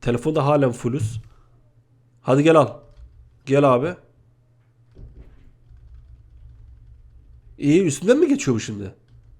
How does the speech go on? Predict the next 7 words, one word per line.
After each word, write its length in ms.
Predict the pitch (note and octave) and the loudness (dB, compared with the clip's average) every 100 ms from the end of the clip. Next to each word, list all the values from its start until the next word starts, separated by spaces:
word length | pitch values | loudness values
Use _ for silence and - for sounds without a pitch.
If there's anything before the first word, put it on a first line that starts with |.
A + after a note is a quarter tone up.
| _ - - - - C3+ | _ -20 -20 -20 -10 0
Ee, 280 | E3+ G3+ | 2 4
bekliyorum 400 | F3+ F3 A#3 A3 | 4 2 2 2
abi. 240 | F#3 G3 B3 - _ _ _ | 2 0 -6 -14 _ _ _
Aşağı 320 | - - A3+ | -10 -2 0
mı 60 | A#3+ | 0
inecek 240 | D3+ A2 | -2 -4
şimdi? 360 | - A#2 G2 | -6 -10 -10